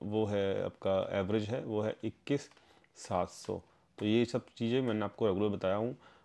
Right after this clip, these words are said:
और रेगुलर इस चीज़ पे ऊपर फोकस रखना। तो ये इक्कीस सात सौ जो है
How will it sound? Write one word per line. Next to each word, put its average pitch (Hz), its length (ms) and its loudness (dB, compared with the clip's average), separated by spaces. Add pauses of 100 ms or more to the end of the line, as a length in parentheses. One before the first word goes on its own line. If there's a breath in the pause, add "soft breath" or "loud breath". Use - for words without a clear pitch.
(140 soft breath)
और 95 220 2
रेगुलर 98 340 2
इस 107 120 -2
चीज़ 107 120 -6
पे - 140 -6
ऊपर 113 340 -4
फोकस 107 440 -6
रखना। 92 320 -8 (360 soft breath)
तो 113 80 -2
ये 117 200 6
इक्कीस 123 260 -2
सात 120 160 0
सौ - 160 -4
जो 120 140 0
है 135 180 -2